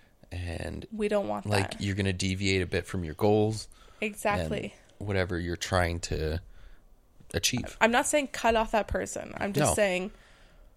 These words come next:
Speaker 2: who are you surrounded by? Who do you see yourself surrounded by? And if they're those people, then say goodbye. But you know what I mean? Just visualize yourself. Are you surrounded by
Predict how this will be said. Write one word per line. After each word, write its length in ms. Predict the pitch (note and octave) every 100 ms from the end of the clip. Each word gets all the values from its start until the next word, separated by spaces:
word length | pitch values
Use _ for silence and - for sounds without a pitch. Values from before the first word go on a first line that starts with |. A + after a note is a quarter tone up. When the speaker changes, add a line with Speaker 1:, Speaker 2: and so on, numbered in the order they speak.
| _ -
Speaker 2:
who 140 | C4+
are 80 | C4+
you 140 | C4+
surrounded 440 | - A3+ G#3 G#3 G3+
by? 100 | G3
Who 160 | C4+ D4+
do 60 |
you 160 | C#4 -
see 220 | - G#3+ G3+
yourself 400 | A3 - G3 -
surrounded 360 | - - G#3+
by? 300 | A3+ B3+ C4+ -
And 160 | G3
if 140 | F#3+ -
they're 220 | F#3+ G#3 -
those 240 | F#3 G3
people, 400 | - G#3+ A3 A#3+
then 340 | A#3 F3+ - - _ - _ _ - - - - - - _ - - - _
say 220 | - -
goodbye. 320 | F3+ G3+ - G#3
But 260 | - - -
you 120 | A3
know 100 | G#3+
what 80 | G#3
I 60 | G3+
mean? 180 | G3+
Just 360 | G3+ G3 - - _ _ _ _ - -
visualize 520 | G3+ A3 D2 B2 -
yourself. 400 | F#3+ - - -
Are 80 | F#2+
you 100 | F2
surrounded 360 | - G2 G2
by 360 | G#2 G2+ G2+